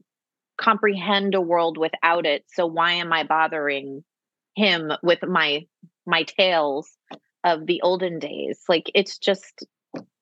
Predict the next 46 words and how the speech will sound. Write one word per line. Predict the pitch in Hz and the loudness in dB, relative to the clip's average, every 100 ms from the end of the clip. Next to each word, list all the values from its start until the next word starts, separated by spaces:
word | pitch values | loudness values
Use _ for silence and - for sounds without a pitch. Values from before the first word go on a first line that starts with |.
| _ - - | _ -18 -16
boring | 175 170 190 269 196 139 95 | -6 0 2 4 4 0 -4
to | - 151 | -4 -2
him. | 160 | 0
I | 175 | 2
mean, | 208 226 233 208 | 4 4 2 2
it's | 233 - | 0 0
meaningless. | 233 240 220 170 - - | 0 2 0 -2 -10 -8
It's | 185 - | -8 -6
just | 185 | -8
completely | - 190 - 196 185 | -6 0 2 2 0
meaningless. | 165 151 147 110 85 71 - _ _ _ - | -2 -2 -2 -2 -4 -4 -10 _ _ _ 2
So | 156 151 - - _ | 2 2 -4 -20 _
I | 247 | 2
hear | 311 233 | 4 4
you | 220 240 262 | 2 2 0
and | 226 | 0
I | 180 | 0
agree | 175 165 156 | -2 -2 -2
with | 170 - | -4 -2
you. | 214 214 | 0 2
And | 196 165 | 0 -2
now | 160 160 | -2 -2
that | 165 - | -2 -2
we've, | 160 160 156 _ _ _ _ | -2 -2 -4 _ _ _ _
we've | 175 220 214 | -2 0 2
actually | 160 - 202 185 | 0 -2 -4 -4
straddled | - - 170 170 170 | -2 0 0 0 -2
both | 147 151 - | -2 -2 -2
worlds, | 175 185 202 | 0 0 -2
and | 226 | -4
he'll | 262 285 | 0 0
have | 254 233 | 0 0
his | 240 226 | 0 -2
experience | 220 - 165 147 135 127 - | -4 -4 -2 -2 -4 -6 -4
with | 131 | -4
it. | - - | -2 -2
Like, | 135 - | -2 0
"Well, | 165 | 2
I | 254 | 2
remember | 247 226 220 | 2 0 2
in | 208 | 2
my | 202 226 240 | 2 0 0
day, | 190 175 180 190 | 0 2 0 -2
we, | 190 202 | -4 -2
you | |
know | 233 180 190 | 0 0 -4